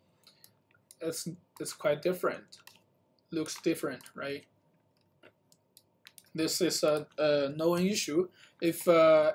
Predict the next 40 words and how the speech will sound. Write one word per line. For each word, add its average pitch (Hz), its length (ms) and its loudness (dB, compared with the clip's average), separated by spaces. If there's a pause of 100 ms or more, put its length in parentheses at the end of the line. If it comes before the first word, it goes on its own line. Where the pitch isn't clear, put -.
any 180 240 2
of 175 140 -2
you 170 200 2
guys 156 440 4
have 147 260 -4
found 156 220 0
a 151 100 0
better 156 420 4
way 151 240 0
to 147 160 -6
render 151 420 0
it 147 160 -4
in 147 160 -12
a 143 80 -10
P - 180 -10
D 156 160 0
F 147 180 -2
report, 143 520 -4 (460)
which 165 320 2
can 151 200 -8
make 156 220 -2
it, 160 340 0
uh, 139 240 -4 (420)
identical, 175 920 2 (480)
uh, 135 360 -6 (480)
with 165 320 -2
its 160 300 -4
looks 180 400 2
in 156 260 -8
the, 147 240 -4
uh, 139 400 -2
P - 140 -10
D 156 120 2
F 147 140 4
format, 190 520 4 (340)
please, 151 340 -4
uh, 139 160 -4
leave 147 240 -4
a 131 80 -2
comment 156 540 -6